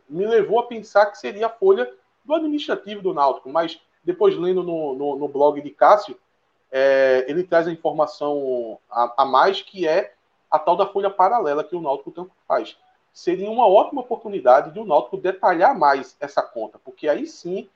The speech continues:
o, a gente tem curiosidade, né, de saber quanto é essa folha paralela, quanto é que o Náutico paga, é, se tem, se é duzentos mil, né, falam de duzentos mil.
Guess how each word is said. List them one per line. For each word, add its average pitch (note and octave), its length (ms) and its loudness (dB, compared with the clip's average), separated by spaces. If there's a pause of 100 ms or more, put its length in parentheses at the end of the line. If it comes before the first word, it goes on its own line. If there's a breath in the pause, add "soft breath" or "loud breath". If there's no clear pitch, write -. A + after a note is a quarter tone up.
(400)
o, D4 300 -4
a C#4+ 80 0
gente - 160 -8
tem G3+ 160 -16
curiosidade, F3+ 640 0
né, - 80 -8
de - 80 -16
saber D3+ 520 -2
quanto C#4+ 220 -6
é A#3+ 60 -2
essa - 160 -10
folha G3 200 -6
paralela, F3 800 2 (220)
quanto G3 180 -2
é F#3 40 -4
que F#3+ 100 -8
o F3 40 -6
Náutico E3+ 400 -6
paga, E3+ 560 4 (320)
é, C3 680 2
se - 240 -12
tem, C#3+ 1080 -6 (520)
se - 100 -8
é D#3+ 60 0
duzentos D3+ 400 -8
mil, F#3 180 -4
né, C#3+ 100 -2
falam D3+ 300 2
de D3 100 -12
duzentos C#3+ 360 -14
mil. D3 260 -8